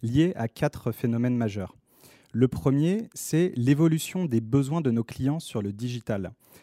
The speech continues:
Ils recherchent davantage de simplicité, d'instantanéité et de fluidité. Le deuxième, c'est la réglementation. Comme les deux directives sur les services de paiement en deux mille neuf et deux mille dix-huit, qui ont mis fin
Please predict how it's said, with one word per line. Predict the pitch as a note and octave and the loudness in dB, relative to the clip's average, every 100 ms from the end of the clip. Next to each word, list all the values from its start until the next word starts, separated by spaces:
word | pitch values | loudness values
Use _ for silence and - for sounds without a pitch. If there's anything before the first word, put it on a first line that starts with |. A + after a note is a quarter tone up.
| _ - | _ -2
Ils | A#2+ | 2
recherchent | C3+ - C#3+ - A#2 | 2 2 -2 -2 -2
davantage | A#2+ A#2+ B2 C3+ B2+ G#2+ | 0 0 -2 0 -2 -2
de | G2+ | -8
simplicité, | - A#2 - A2+ - G2+ D3+ A#3+ _ _ _ | -6 -6 -6 -12 -12 -6 -4 -4 _ _ _
d'instantanéité | G#2 C3 - C3 C3 A2+ G#2 G2 C#3+ E3 F3+ _ _ | -2 -2 0 -2 0 0 -2 -2 0 0 -2 _ _
et | B2+ | -2
de | B2 | 0
fluidité. | A2+ A2+ G#2+ - G2+ - _ - - _ - | -2 -6 -8 -8 -12 -14 _ -20 -20 _ -2
Le | A#2 | 0
deuxième, | A#2+ C3+ C3+ F3+ G#3 G#2+ - | 4 2 4 2 2 -2 -6
c'est | - - | -6 -2
la | A#2+ | 0
réglementation. | A#2 C#3+ D3 C#3+ C3+ C3+ - - G2+ _ _ _ _ _ | 0 0 2 2 2 0 -2 -8 -12 _ _ _ _ _
Comme | - D3 C#3+ A2 | 0 0 2 -2
les | A2 | -2
deux | A2 C3 | 0 0
directives | C3+ B2+ A#2+ - C#3 | 0 -2 -4 -6 -8
sur | - | -6
les | G#2+ | -6
services | - B2 A#2 A2 | -4 -4 -4 -6
de | G#2+ | -6
paiement | - A2+ D#3 A3 | -2 0 0 -2
en | A#2 | -6
deux | A2+ A2+ | -2 0
mille | A#2+ B2 | 2 2
neuf | C3 - - | 2 -2 -6
et | C#3+ | -2
deux | D3 | 2
mille | C3 A#2 | 2 2
dix-huit, | G#2+ G#2 E3 - - _ _ _ | -2 -4 -6 -6 -16 _ _ _
qui | - D3+ | -6 -2
ont | D#3 | 0
mis | D#3 D3 | 0 -2
fin | - - F#3+ E3 | -4 0 0 0